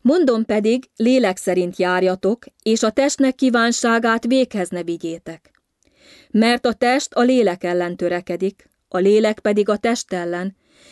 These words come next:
Ezek pedig egymással ellenkeznek, hogy ne azokat cselekedjétek, amiket akartok. Ha azonban a lélektől vezéreltettek, nem vagytok a törvény alatt.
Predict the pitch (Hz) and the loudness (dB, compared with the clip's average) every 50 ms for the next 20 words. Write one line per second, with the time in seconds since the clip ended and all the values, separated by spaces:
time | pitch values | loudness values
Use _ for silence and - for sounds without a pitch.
0 | - - _ _ - 269 262 285 269 269 - 277 262 247 262 247 - 285 294 277 | -20 -20 _ _ -2 0 0 0 -2 -2 0 0 0 0 0 0 0 0 2 2
1 | 240 208 196 196 - - 185 185 185 185 190 190 190 185 185 190 190 202 185 185 | 2 2 2 0 -2 0 0 0 2 2 2 2 2 2 0 -2 -2 -2 -2 -2
2 | 190 202 196 202 214 - _ _ _ - 202 196 214 254 269 262 262 247 233 247 | -2 -2 -4 -4 -4 -8 _ _ _ -2 0 2 2 4 4 4 2 2 0 0
3 | 240 247 233 240 - - 226 226 220 220 - 226 214 214 214 226 220 220 - - | 0 -2 -2 -2 -2 -2 0 0 0 0 0 -2 -2 -2 -2 -2 -2 -2 -2 -2
4 | 233 233 240 - - - _ - 214 220 226 220 - 214 202 - - 190 180 - | -4 -4 -4 -6 -10 -10 _ 0 2 2 2 2 0 -2 -4 -4 -6 -8 -8 -6
5 | 190 175 165 160 - - 165 - _ _ _ _ _ _ _ _ _ _ _ _ | -8 -8 -10 -10 -12 -16 -16 -16 _ _ _ _ _ _ _ _ _ _ _ _
6 | _ _ _ _ _ _ _ _ _ _ _ _ _ _ _ _ _ _ - 220 | _ _ _ _ _ _ _ _ _ _ _ _ _ _ _ _ _ _ -2 0
7 | 220 240 240 220 233 233 240 226 226 226 226 220 220 240 269 262 233 196 190 - | 2 2 2 2 2 2 2 2 2 2 2 2 2 2 2 2 2 0 -2 -4
8 | - 185 180 180 185 180 180 - 180 180 180 180 180 180 180 - 180 185 - _ | -4 -2 -2 -2 -2 -2 -2 -2 -2 -2 -2 -2 -4 -4 -6 -6 -8 -8 -8 _
9 | - 185 196 196 _ _ _ _ _ _ _ _ _ _ - 277 320 294 240 190 | -8 -8 -8 -8 _ _ _ _ _ _ _ _ _ _ 0 2 2 2 2 2
10 | 175 180 - - 165 - 170 170 - 175 170 170 185 190 165 170 165 170 170 170 | 0 -2 -4 -8 -8 -8 -8 -10 -6 -6 -6 -6 -6 -8 -10 -10 -10 -12 -14 -14
11 | 165 165 - _ _ _ | -16 -18 -20 _ _ _